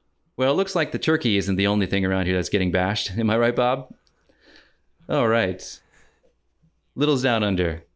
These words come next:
Check 'em out. The end. <laughs>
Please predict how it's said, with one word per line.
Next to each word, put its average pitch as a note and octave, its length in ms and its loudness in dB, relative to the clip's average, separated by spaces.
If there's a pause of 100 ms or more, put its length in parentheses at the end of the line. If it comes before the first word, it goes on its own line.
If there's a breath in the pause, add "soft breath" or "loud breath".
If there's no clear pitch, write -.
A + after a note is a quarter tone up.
(500)
Check C3+ 160 2
'em A2+ 100 2
out. F2+ 260 -2 (2000)
The A2 180 2
end. E2+ 260 -2 (200)
<laughs> - 1300 -2